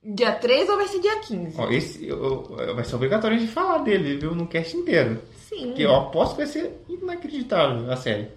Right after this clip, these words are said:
Speaker 2: Porque o jogo já é inacreditável.
Speaker 1: E ainda é H B O, meu bem.
Speaker 2: Não, e o diretor do
Speaker 1: É de
Speaker 2: jogo tá no, no filme. No filme não, na
Speaker 1: Uhum.
Speaker 2: série.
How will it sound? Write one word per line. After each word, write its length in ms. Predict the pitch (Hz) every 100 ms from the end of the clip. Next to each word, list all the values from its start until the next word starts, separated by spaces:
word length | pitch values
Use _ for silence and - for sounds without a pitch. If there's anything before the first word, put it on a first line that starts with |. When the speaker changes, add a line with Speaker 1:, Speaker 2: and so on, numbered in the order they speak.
| - _ _
Speaker 2:
Porque 160 | - 220
o 120 | 143
jogo 300 | 135 226 220
já 100 | 214
é 20 |
inacreditável. 560 | 220 220 202 139 104 - - _ - -
Speaker 1:
E 120 | 240
ainda 220 | 254 247
é 60 | 240
H 220 | 240 294 294
B 220 | 240 185
O, 160 | 226
meu 160 | 247 190
bem. 380 | 165 143 - - - _ _ _ _ _
Speaker 2:
Não, 160 | 175 -
e 180 | 143 165
o 100 | 180
diretor 920 | 147 208 240 233 - 185 208 170 - - - -
do 160 | 147 220
Speaker 1:
É 40 |
de 160 | 208 139
Speaker 2:
jogo 640 | 175 214 220 147 139 - -
tá 160 | 170
no, 280 | 202 220 214 - -
no 180 | 196 202 - _ _ _ _
filme. 440 | 220 196 139 110 - -
No 120 | 139
filme 220 | - 165
não, 100 | 151
na 80 | 139
Speaker 1:
Uhum. 40 | -
Speaker 2:
série. 460 | 143 135 117 110